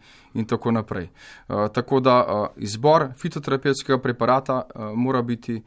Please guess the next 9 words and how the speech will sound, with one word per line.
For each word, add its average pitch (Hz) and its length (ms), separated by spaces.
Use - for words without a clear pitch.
prepuščen, 113 680
eh, 107 160
strokovnjaku. 113 680
Eh, - 800
na 110 140
primer, 123 400
tipičen, 139 460
klasičen 131 460
primer 127 320